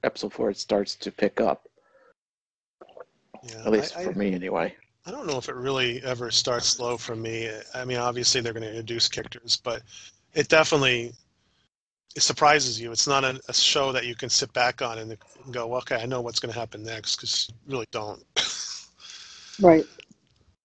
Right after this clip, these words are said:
Speaker 3: Yeah.
Speaker 2: Sort of like, like WandaVision's like that too. You're,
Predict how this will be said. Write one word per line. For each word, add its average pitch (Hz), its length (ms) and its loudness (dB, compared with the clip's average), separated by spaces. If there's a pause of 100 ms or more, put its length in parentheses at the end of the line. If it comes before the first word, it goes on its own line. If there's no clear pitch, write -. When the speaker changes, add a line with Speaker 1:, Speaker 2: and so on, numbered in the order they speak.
(720)
Speaker 3:
Yeah. 165 220 8
Speaker 2:
Sort 139 120 4
of 117 80 -4
like, 120 140 -4 (280)
like 123 140 -4
WandaVision's 113 760 -2
like 110 160 -4
that 104 240 -6
too. 123 180 0
You're, 113 140 -6